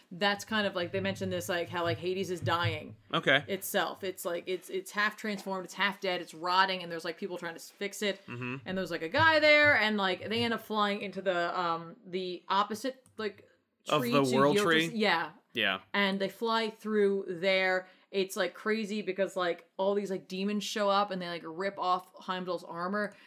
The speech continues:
Speaker 1: And she's like, "That's essentially, like, ripping off, like, part of his personality and his ego in the
Speaker 2: Oh.
Speaker 1: state that he's in." He's okay.
Speaker 2: Okay.
Speaker 1: But, like, she's like, "I can only imagine the pain." And then she starts having flashbacks as Jane Foster to her son.
Speaker 2: Mm.
Speaker 1: And, like, so she's like, "Whoa,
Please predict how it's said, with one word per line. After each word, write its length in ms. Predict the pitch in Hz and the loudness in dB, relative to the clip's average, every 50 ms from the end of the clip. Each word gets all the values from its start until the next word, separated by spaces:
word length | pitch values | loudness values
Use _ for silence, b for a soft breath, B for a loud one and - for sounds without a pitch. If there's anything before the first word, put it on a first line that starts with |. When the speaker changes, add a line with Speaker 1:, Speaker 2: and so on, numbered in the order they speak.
| b b | b b
Speaker 1:
And 80 | 190 190 | -8 -6
she's 120 | 196 190 | -2 -2
like, 140 | 202 190 196 | -2 0 0
"That's 200 | 214 226 220 254 | -2 -2 -2 -4
essentially, 380 | 220 - 247 226 208 220 220 | -4 -4 -2 -2 -2 -2 -2
like, 140 | 208 185 185 | -4 -4 -4
ripping 240 | 185 185 190 202 190 | -4 -6 -6 -6 -6
off, 200 | 180 170 175 - | -4 -6 -6 -6
like, 180 | 180 160 - - | -8 -10 -10 -8
part 140 | - 175 - | -6 -6 -6
of 40 | - | -6
his 100 | - - | -8 -10
personality 560 | - 185 165 - 180 175 175 170 165 160 156 | -12 -12 -12 -10 -10 -8 -8 -8 -8 -8 -8
and 80 | 156 | -10
his 100 | 160 156 - | -12 -14 -12
ego 360 | - 214 220 190 196 175 170 | -10 -8 -6 -4 -2 -2 -2
in 100 | 175 170 | -2 -2
the 60 | 123 131 127 | 0 2 4
Speaker 2:
Oh. 40 | 123 | 6
Speaker 1:
state 220 | 120 117 107 101 | 6 4 4 2
that 100 | - - | 0 -4
he's 160 | - - - | -6 -6 -8
in." 220 | 143 151 - - - B B B B B B | -8 -10 -10 -12 -16 B B B B B B
He's 180 | 302 320 - | -2 0 0
okay. 360 | 370 - 233 190 131 - - - - | 0 0 0 -2 -4 -4 -6 -4 -2
Speaker 2:
Okay. 220 | 165 156 147 117 | 0 2 2 2
Speaker 1:
But, 100 | 214 226 | 4 4
like, 180 | 202 196 196 - - | 2 2 0 -2 -8
she's 220 | - - 240 214 202 | -8 -4 -4 -2 -2
like, 120 | 220 208 - | -4 -2 -2
"I 100 | 196 202 | -2 0
can 100 | 202 208 | 0 0
only 140 | 208 202 196 | -2 -2 -2
imagine 320 | 185 180 175 170 175 170 | -4 -6 -6 -8 -8 -10
the 80 | 160 160 | -12 -12
pain." 340 | - - 185 180 175 165 - | -10 -8 -6 -4 -4 -4 -6
And 140 | - 185 185 | -6 -6 -6
then 80 | 180 170 | -6 -6
she 540 | - - - - 240 240 247 247 233 233 B B B B | -6 -6 -4 -2 0 0 2 2 0 -2 B B B B
starts 220 | - 226 214 - | -4 -4 -2 -2
having 180 | 220 214 196 196 | -2 -4 -4 -2
flashbacks 480 | - 202 202 202 202 - 180 175 - | -2 0 0 0 0 -2 -6 -6 -4
as 180 | - 190 185 190 | -4 -4 -2 -2
Jane 220 | - 196 185 180 | -4 -6 -6 -6
Foster 360 | - - 214 226 214 - 202 185 | -4 -4 -2 -2 -2 -4 -8 -8
to 120 | - 175 | -8 -8
her 120 | 165 175 156 | -10 -10 -10
son. 500 | - - 196 180 175 165 160 - 214 - b b b | -8 -4 -4 -2 -2 -4 -4 -8 -12 -16 b b b
Speaker 2:
Mm. 340 | - 127 127 123 123 117 117 | -8 -6 -6 -4 -4 -2 0
Speaker 1:
And, 160 | 202 196 196 190 | 0 0 0 0
like, 200 | 180 175 170 - | -2 -4 -4 -6
so 140 | - 196 | -6 -6
she's 180 | 185 - 202 180 | -6 -4 -2 -2
like, 120 | 196 190 | -2 0
"Whoa, 400 | 226 240 277 294 294 262 202 175 | 4 8 10 12 12 12 10 8